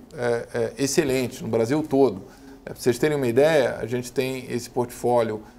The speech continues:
é, com uma presença basicamente no estado de São Paulo, e a gente tem o Brasil inteiro pra crescer com esse negócio. Qualquer cidade com mais de cento e cinquenta mil habitantes, é, pode ter um centro de conveniência. E a companhia é a líder brasileira nesse negócio, a gente tem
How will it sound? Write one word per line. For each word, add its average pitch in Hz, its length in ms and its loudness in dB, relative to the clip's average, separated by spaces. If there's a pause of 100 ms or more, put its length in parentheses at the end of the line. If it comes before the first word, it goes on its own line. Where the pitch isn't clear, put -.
(120)
é, 117 140 -2
com - 80 -14
uma 120 120 0
presença 117 520 -2
basicamente 135 680 0
no 127 60 -6
estado 120 280 0
de - 60 -10
São 139 180 -2
Paulo, 147 420 2 (260)
e - 40 -8
a - 20 0
gente 175 100 -4
tem 175 100 -2
o 175 40 -6
Brasil 147 320 4
inteiro 139 360 2
pra 123 140 -4
crescer 113 340 -4
com - 120 -8
esse - 180 -10
negócio. 104 340 -6
Qualquer 160 240 -2
cidade 131 440 2
com 123 120 -8
mais 120 260 0
de - 40 -12
cento 113 180 -8
e - 40 -12
cinquenta 113 340 -6
mil 113 140 -4
habitantes, 127 580 -6 (420)
é, 110 300 0
pode 135 360 4
ter 139 140 0
um 127 80 -2
centro 120 320 -6
de 117 60 -8
conveniência. 110 640 -6 (360)
E - 60 -6
a 120 40 -2
companhia 127 640 0
é 143 180 6
a 147 80 6
líder 131 400 0
brasileira 120 580 2
nesse 117 320 -6
negócio, 113 560 -2
a - 80 -14
gente 110 140 -12
tem 110 260 -6